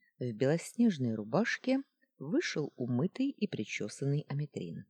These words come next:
Влажные волосы лежали ровно, придавая ему неуловимое сходство с Ониксом. Бросив взгляд в зеркало,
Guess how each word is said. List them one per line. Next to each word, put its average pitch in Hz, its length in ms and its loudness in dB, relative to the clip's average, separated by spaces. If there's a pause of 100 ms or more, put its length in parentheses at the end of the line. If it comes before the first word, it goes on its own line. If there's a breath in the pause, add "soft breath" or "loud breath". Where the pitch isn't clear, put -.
(760 soft breath)
Влажные 135 720 2
волосы 175 760 -2 (120)
лежали 165 520 2
ровно, 151 680 -4 (440)
придавая 127 680 0
ему 120 380 0 (240 soft breath)
неуловимое 135 840 2
сходство - 640 -8
с - 180 -16
Ониксом. - 600 -10 (880)
Бросив 131 680 0
взгляд 135 580 -6
в 113 100 -12
зеркало, 131 800 -4